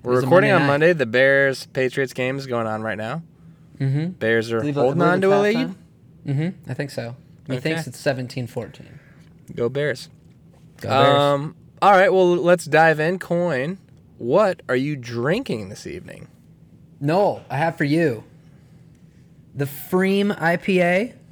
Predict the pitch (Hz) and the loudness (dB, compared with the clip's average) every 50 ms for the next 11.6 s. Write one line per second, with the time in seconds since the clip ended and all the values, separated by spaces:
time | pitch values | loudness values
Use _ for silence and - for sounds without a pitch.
0 | - - - - - - - - - - - - - - - - - - - - | -20 -20 -20 -20 -20 -20 -20 -20 -20 -20 -20 -20 -20 -20 -20 -20 -20 -20 -20 -20
1 | - - - 143 139 147 143 135 147 151 143 139 139 135 135 135 135 135 135 135 | -20 -14 -6 -2 0 0 0 0 0 2 2 2 2 2 2 2 0 0 -2 -6
2 | - - - - - 143 135 - - - 135 135 143 - 165 151 151 151 147 - | -10 -20 -16 -10 -8 -8 -8 -8 -10 -10 -8 -6 -4 -2 0 0 0 0 -2 -4
3 | - - 160 160 165 131 117 110 - - - - 107 - 98 - - - - - | -6 -2 -2 -2 -2 -2 -6 -10 -14 -16 -16 -16 -16 -18 -18 -20 -20 -20 -20 -20
4 | - - - - 147 156 170 214 247 285 302 277 - - - - - _ - - | -16 -10 -4 -2 0 0 0 0 0 -2 -2 -4 -6 -12 -20 -20 -20 _ -20 -20
5 | _ _ - - - - 160 156 151 143 123 117 107 104 104 - - 160 156 156 | _ _ -20 -20 -10 -6 -4 -2 -2 -2 -4 -6 -8 -10 -14 -10 -6 -4 -2 -2
6 | 160 - 139 139 139 139 - - - - - 127 127 127 127 101 123 120 120 120 | -2 -2 -2 -2 -4 -6 -8 -14 -16 -10 -6 -4 -2 -2 -2 -2 -4 -4 -4 -4
7 | 117 - - 117 113 - 110 107 98 101 104 107 - - - - - - 104 104 | -6 -6 -8 -8 -8 -8 -10 -12 -12 -14 -16 -18 -20 -20 -20 -20 -16 -14 -12 -10
8 | 107 107 107 107 107 101 95 87 90 - - - - - - - - - - - | -8 -8 -8 -8 -8 -8 -10 -10 -12 -14 -18 -20 -20 -20 -20 -20 -20 -20 -18 -10
9 | - 135 127 123 127 127 123 123 127 - - - - _ _ _ - - - - | -8 -6 -4 -4 -4 -4 -6 -8 -10 -14 -20 -20 -20 _ _ _ -20 -20 -20 -20
10 | - - - - - 135 131 131 123 120 120 - - 139 139 - 254 254 254 233 | -20 -20 -14 -6 -4 -2 -2 0 -2 -2 -4 -4 -6 -4 -2 -2 -2 0 -2 -2
11 | - 226 262 262 262 254 185 139 - - - | 0 0 -2 -2 -2 -2 -4 -4 -6 -12 -16